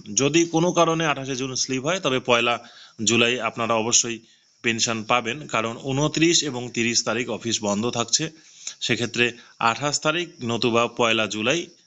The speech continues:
আঠাশ তারিখেই সম্ভবত আপনাদের পেয়ে যাওয়ার কথা, না হলে পরে পয়লা জুলাই তো অবশ্যই আপনারা হাতে পাবেনই, ব্যাংকে পাবেন, ব্যাংক থেকে আপনারা তুলে নিতে পারবেন আর কি। এবারে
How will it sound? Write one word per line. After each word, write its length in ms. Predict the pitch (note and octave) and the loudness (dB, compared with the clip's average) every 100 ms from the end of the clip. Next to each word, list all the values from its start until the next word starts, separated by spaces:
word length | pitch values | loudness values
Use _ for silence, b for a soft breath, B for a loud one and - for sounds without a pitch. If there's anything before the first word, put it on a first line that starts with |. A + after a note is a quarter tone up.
| - | -4
আঠাশ 260 | C3 D3 - | 0 0 0
তারিখেই 420 | D#3+ E3 E3+ E3 | 0 0 0 0
সম্ভবত 360 | C3 B2+ B2 | -2 0 2
আপনাদের 320 | B2 A#2 A2+ G#2 | 0 0 -2 -2
পেয়ে 200 | A2 G#2+ | -2 0
যাওয়ার 200 | G#2+ G2+ | 0 0
কথা, 280 | A2 E3 | -2 -2
না 120 | E3 A2+ | -2 -4
হলে 180 | G#2+ | -4
পরে 240 | G#2 G#2+ G2+ B B - | -4 -6 -6 B B 0
পয়লা 220 | A#2 A2 | 2 2
জুলাই 260 | G2 A#2+ D3 | 0 -2 0
তো 120 | C3+ | -2
অবশ্যই 320 | A2 G#2 A2 | 0 0 0
আপনারা 300 | G2+ G#2 G#2 | -2 -2 -4
হাতে 200 | F#2+ G2 | -4 -6
পাবেনই, 420 | G2 A2 A2+ F2+ - _ B B B B - | 0 0 0 -4 -10 _ B B B B 0
ব্যাংকে 280 | B2 A2+ A2+ | 0 0 -2
পাবেন, 360 | G#2+ A#2+ F#3+ | 0 0 -2
ব্যাংক 220 | A#2+ A2 G#2+ | -2 -2 -2
থেকে 140 | G#2+ | -2
আপনারা 220 | G2+ G2+ | -2 -4
তুলে 220 | G2+ A2+ | -2 0
নিতে 200 | G#2 G2+ | -2 -6
পারবেন 300 | F#2+ F#2+ F#2 | -8 -8 -8
আর 80 | F#2 | -8
কি। 220 | - F#2+ E2 B B B B2 | -10 -12 -14 B B B 0
এবারে 340 | B2+ C#3 | 2 2